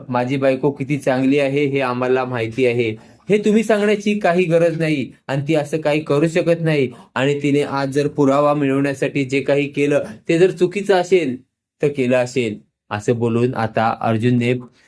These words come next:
सायलीची बाजू घेतलेली असते. अर्जुनने सायलीची बाजू उचलून धरलेली असते. अर्जुन एवढ्या पोटतिडकीने रागारागाने बोलत असतो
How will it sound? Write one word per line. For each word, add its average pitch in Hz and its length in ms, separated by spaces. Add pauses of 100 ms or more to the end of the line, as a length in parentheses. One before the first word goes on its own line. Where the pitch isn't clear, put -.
(180)
सायलीची 160 540
बाजू 139 380
घेतलेली 143 360
असते. 131 500 (180)
अर्जुनने 131 500
सायलीची 123 480
बाजू 120 360
उचलून 175 360
धरलेली 190 340
असते. 160 400 (320)
अर्जुन 123 260
एवढ्या 139 300
पोटतिडकीने 139 720
रागारागाने 180 680
बोलत 190 300
असतो 160 460